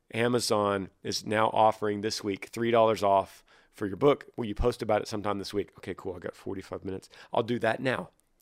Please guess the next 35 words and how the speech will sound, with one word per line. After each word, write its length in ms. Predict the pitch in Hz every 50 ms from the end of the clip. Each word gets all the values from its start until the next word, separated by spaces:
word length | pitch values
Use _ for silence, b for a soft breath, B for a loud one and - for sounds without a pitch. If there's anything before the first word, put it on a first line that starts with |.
| b b b b b
So 120 | b - 127
I 60 | 120
go 200 | 113 127 131 131
in, 180 | 139 151 165 165
pick 180 | - 120 - 113
up 60 | 113
my 80 | 104 - -
phone, 280 | 160 165 165 165 160 156
talk 200 | - 131 117 -
about 240 | 104 110 104 -
the 100 | - 101
three 220 | - - 123 123 113
dollar 200 | 113 107 104 107
discount 400 | 113 156 160 - - 160 156 147
on 80 | 123
Like 160 | 113 104 104 -
a 60 | 107
River, 300 | 127 165 160 160 165 - B B B B B
and 160 | - 104 101
the 100 | 98 95 _ -
first 300 | 143 139 139 127 - -
thing 180 | 147 139 135
I 140 | 135 135 131
do, 300 | 127 139 147 151 151 135 - _ _
go 120 | - 107
back 180 | 98 110 113 -
to 60 | - 123
my 120 | 131 131
reminders, 580 | 139 147 139 135 123 120 120 120 120 117 - - _ _ -
boom, 220 | 123 123 113 101
hit 180 | 87 107 101 -
that 160 | 117 113 -
button, 300 | - 120 120 123 120 110 _ _ -
it 100 | - 95
disappears. 560 | - 107 - - 95 - 98 101 - - -